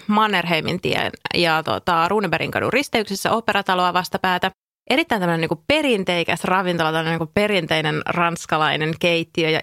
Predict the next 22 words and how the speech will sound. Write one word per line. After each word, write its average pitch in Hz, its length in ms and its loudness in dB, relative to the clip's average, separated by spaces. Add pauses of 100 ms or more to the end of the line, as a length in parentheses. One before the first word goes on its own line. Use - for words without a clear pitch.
ihana 269 340 0
miljöö 170 560 2
ja 160 100 0
fantastinen 196 680 0
palvelu 156 520 0
ja - 140 0 (180)
hyvät 277 280 0
viinit 160 520 0
ja 160 140 0 (440)
hyvät 226 300 0
ruuat 160 440 0
ja - 100 -2
tosi 247 280 0
semmonen 170 460 0
niinku 151 280 -4
perinteinen 147 760 0
lista, 160 320 -2
mistä 170 240 -4
löytyy 170 260 2
ne 156 120 -2
kaikki 170 300 0
semmoiset - 380 -4